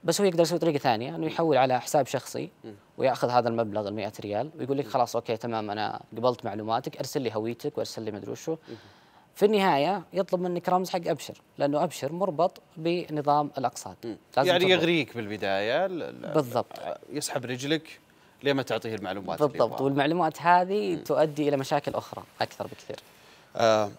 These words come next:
Speaker 2: أنا شاكر لك جزيل الشكر عبد الله. آه، بس بالنهاية أنا بقول كلمة حقيقة، لأنك أنت، آه،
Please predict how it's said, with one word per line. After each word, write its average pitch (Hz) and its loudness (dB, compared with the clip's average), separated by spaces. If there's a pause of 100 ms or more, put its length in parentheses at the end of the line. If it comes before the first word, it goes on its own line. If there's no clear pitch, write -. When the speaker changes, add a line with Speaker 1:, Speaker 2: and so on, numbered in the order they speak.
(120)
Speaker 2:
أنا 147 2
شاكر 165 2
لك 160 4
جزيل 139 2
الشكر 127 -2
عبد 104 2
الله. 117 4 (420)
آه، 113 -4 (300)
بس 135 -2
بالنهاية 135 10
أنا 117 0
بقول 113 -4
كلمة 107 -4
حقيقة، - -12 (200)
لأنك 113 -4
أنت، 117 0
آه، 50 -8